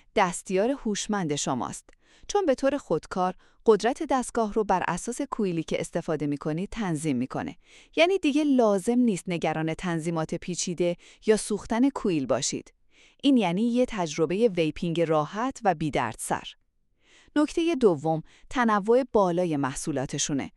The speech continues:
ووپو برای هر سلیقه‌ای یه گزینه داره. اگه دنبال قدرت و عملکرد حرفه‌ای هستید، سری درگ برای شماست. اگه یه دستگاه مقاوم و جون سخت می‌خواید، باید برید سراغ سری آرگیوس.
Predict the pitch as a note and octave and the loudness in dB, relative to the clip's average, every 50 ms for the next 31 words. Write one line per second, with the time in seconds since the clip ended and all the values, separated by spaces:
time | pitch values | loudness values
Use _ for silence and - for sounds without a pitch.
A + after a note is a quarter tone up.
0 | _ _ _ _ _ _ - C#4 C4+ - - E4+ E4+ C#4+ C4 B3+ B3+ C4+ C4+ - | _ _ _ _ _ _ -2 -2 0 0 0 2 2 2 2 0 0 -2 -4 -2
1 | - A#3 B3+ C4+ - - G#3 E3 D3 D3+ D3 - E3+ F#3 G3 G3 G3+ F#3+ E3+ F#3+ | -4 -4 -4 -4 -2 0 0 0 0 -2 -4 -2 -4 -2 0 0 0 0 2 2
2 | F3+ E3 D3+ D#3+ D3+ D3 C3+ - B2+ - - D#2 - - _ _ _ _ _ _ | 0 2 2 0 0 0 0 -2 -6 -8 -8 -10 -14 -18 _ _ _ _ _ _
3 | _ D4+ D#4 F4+ D#4+ D4 D4 C4 A#3+ A#3+ B3 C4+ - - G#3+ F#3+ E3+ - F3 F3+ | _ 0 0 2 2 2 4 4 4 4 2 0 2 2 0 0 2 0 -2 -2
4 | F#3 - - - - - F#3 E3+ D#3 D3 D3+ - G3 F#3+ G#3+ B3+ B3+ B3+ C4 A3+ | 0 0 -2 -2 0 -4 -4 -4 -4 -6 -6 -6 -6 -4 -4 -4 -4 -2 -4 -4
5 | - - G#3+ G#3 G3+ G3+ F#3+ F#3+ - - - G3+ F#3+ - - - - - - - | 0 -2 -2 -2 -2 -4 -6 -8 -6 -6 -6 -6 -6 -6 -10 -18 -20 -20 -18 4
6 | - B3+ A#3+ B3+ C#4+ E4 E4+ - - A3+ A3+ A#3 A3+ A3 G3+ F3 E3 E3+ C#3+ C3 | 6 6 6 6 4 0 -2 0 2 2 2 2 0 2 2 2 2 2 0 0
7 | D3 - - D3 C3+ C3+ G#2 - - - - - - - - - _ _ - G#3 | -2 -2 -2 0 -2 -2 -2 -6 -10 -14 -18 -20 -20 -20 -20 -20 _ _ -2 -2
8 | F3+ F#3+ F#3 F#3+ F#3+ - F3+ D3+ E3 - - E3+ F3+ G3 G3 F3+ D#3+ D#3 - - | -2 0 0 0 2 2 2 0 0 -2 -4 -4 -2 -2 0 0 -2 -2 -2 -2
9 | C#3 C3+ B2+ C#3 D#3+ F3+ G3 G#3 G3+ F3 F#3 D#3+ D3 C3+ - - C3 C3+ - - | -2 -2 -2 -2 -2 0 0 0 -2 -2 -2 -2 -2 -2 -4 -6 -8 -8 -8 -8
10 | - E3 D#3 - - A3 B3+ C#4 - - - - - - G#3+ A3 A3+ C4 C#4+ - | -8 -8 -6 -2 0 0 0 0 -2 -8 -16 -16 -2 2 2 2 4 2 0 -2
11 | - D4+ D4+ D#4 - - - F#3+ D3+ D3 D3 D#3+ F#3+ - - E3 C#3+ C3+ D3 D#3+ | -2 -2 -2 -4 -4 -2 -2 -2 -2 0 -2 -4 -6 -4 -2 -2 -2 0 0 0
12 | - - E3+ E3+ C#3+ - - - - - - - | 2 2 2 0 0 -4 -8 -10 -10 -12 -12 -12